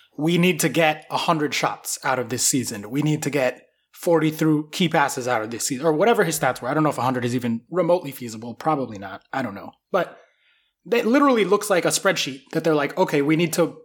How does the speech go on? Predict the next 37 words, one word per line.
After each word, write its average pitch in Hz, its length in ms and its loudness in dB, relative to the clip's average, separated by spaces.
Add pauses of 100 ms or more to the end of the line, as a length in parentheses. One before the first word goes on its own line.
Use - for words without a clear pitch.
plug 170 260 0
in 151 240 2
this 196 180 0
player 180 300 2
to 170 140 -2
do 131 200 0
this 180 280 -2
thing 214 240 -2
that 208 140 -2
he 208 60 0
did," 202 320 0 (440)
so 202 120 0
forth 190 140 2
and 156 60 -2
so 185 100 2
on. 147 60 2
So 170 120 4
it, 185 240 0
it 202 180 4
does 208 200 4
scream 175 340 2
Moneyball. 180 520 2 (380)
I 156 120 2
would 160 180 2
trust - 440 0 (100)
that 151 260 -2
their 160 140 4
mathematicians 196 920 0
are 147 100 2
doing 151 680 0 (220)
math 147 520 -2 (140)
stuff - 720 -4 (300)
<laughs> - 340 -20
to, 190 260 2
um, 175 480 4 (200)
you 214 100 -2
know, 180 260 2